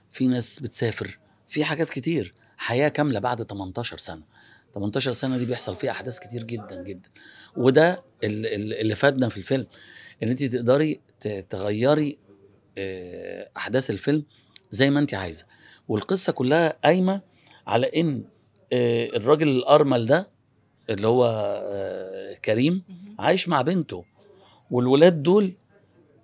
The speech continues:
Speaker 1: عايزين يتجوزوا بنته، والولاد دول طلعوا ولاد، آه، أصحابه، اللي هم أصحابه لقوا مدخل إن هم يقربوا من كريم تا-،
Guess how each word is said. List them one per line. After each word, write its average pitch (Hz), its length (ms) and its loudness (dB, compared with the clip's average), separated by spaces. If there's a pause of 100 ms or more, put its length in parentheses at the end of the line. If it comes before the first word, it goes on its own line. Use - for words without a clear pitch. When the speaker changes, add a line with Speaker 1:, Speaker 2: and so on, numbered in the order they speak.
Speaker 1:
عايزين 113 380 2
يتجوزوا 185 440 2
بنته، 170 320 -2
والولاد 151 380 4
دول 208 180 4
طلعوا 208 460 4 (800)
ولاد، 147 580 2 (1300)
آه، 127 480 6
أصحابه، 139 520 2 (420)
اللي 127 100 4
هم 190 160 2
أصحابه 165 640 0
لقوا 147 240 4
مدخل 190 580 4 (100)
إن 135 100 2
هم 170 140 2
يقربوا 165 360 4
من 139 160 0
كريم 156 320 2
تا-، 147 180 6